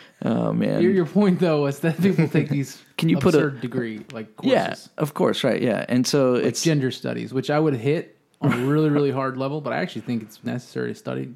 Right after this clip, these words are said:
Speaker 2: those studies.
Speaker 1: Yeah,
Speaker 2: Sorry.
Speaker 1: yeah. It says, "Among the topics students of the course will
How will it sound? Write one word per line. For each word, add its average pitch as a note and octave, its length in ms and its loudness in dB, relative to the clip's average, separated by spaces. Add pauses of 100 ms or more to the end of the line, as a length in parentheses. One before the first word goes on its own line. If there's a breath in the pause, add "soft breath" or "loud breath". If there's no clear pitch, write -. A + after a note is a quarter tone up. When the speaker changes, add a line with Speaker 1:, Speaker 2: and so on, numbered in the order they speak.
Speaker 2:
those - 400 -10 (200)
studies. - 480 -6 (300)
Speaker 1:
Yeah, - 340 -6
Speaker 2:
Sorry. B2+ 180 -2
Speaker 1:
yeah. C3 260 -2 (560 loud breath)
It C3+ 140 -4
says, D3+ 200 2
"Among D3 340 2
the D3 60 -2
topics C#3 440 0
students C#3 400 0 (160)
of C3 140 0
the A#2+ 80 -2
course B2+ 380 0
will B2+ 240 2